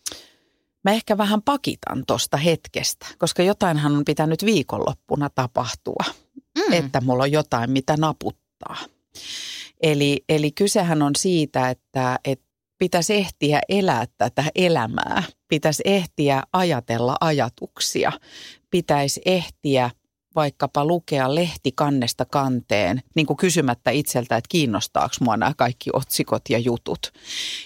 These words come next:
Speaker 1: Eli, mm, se on mun mielestä sellainen, niin kuin, se on elämäntapa ja valinta, mut se, että se, mä en voi olettaa, että kun mun työ on sitä, että se monesti odottaa se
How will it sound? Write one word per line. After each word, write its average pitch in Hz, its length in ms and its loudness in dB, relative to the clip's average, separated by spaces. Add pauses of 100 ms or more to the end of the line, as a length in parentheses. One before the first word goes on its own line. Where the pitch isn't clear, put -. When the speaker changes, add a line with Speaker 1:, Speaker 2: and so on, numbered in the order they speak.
(120)
Speaker 1:
Eli, 143 440 2
mm, - 80 -4 (440)
se - 160 0
on 208 100 2
mun 185 180 2
mielestä 143 400 0
sellainen, 139 600 2 (680)
niin 147 260 2
kuin, 143 340 0
se 170 100 2
on 160 100 0
elämäntapa 139 960 0 (260)
ja 135 140 2
valinta, 127 540 0
mut 143 140 0
se, 156 120 2
että 139 140 -2
se, 151 220 2 (220)
mä 165 220 2
en 160 120 -2
voi 180 300 2 (720)
olettaa, 196 460 0
että 127 140 -2
kun 156 100 -2
mun 160 180 0
työ 180 260 2
on 165 240 0
sitä, 127 400 -2 (180)
että 131 180 -2
se 139 80 -2
monesti 135 600 0 (240)
odottaa 135 600 -2
se 131 120 -8